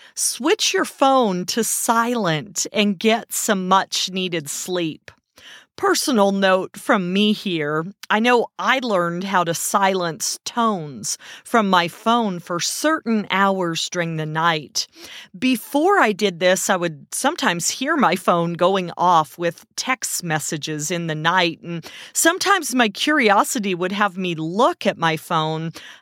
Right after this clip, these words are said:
only to see my credit card company just processed an automatic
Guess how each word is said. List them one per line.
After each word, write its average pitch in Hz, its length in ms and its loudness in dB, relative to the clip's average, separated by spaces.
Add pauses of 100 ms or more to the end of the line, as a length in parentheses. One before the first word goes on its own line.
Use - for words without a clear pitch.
(120)
only 247 640 0
to 214 160 -2
see 240 280 0
my 208 160 4
credit 254 400 -2
card 180 240 0
company 170 480 -2
just 180 320 -6
processed 220 800 0
an 165 160 -8
automatic 196 760 2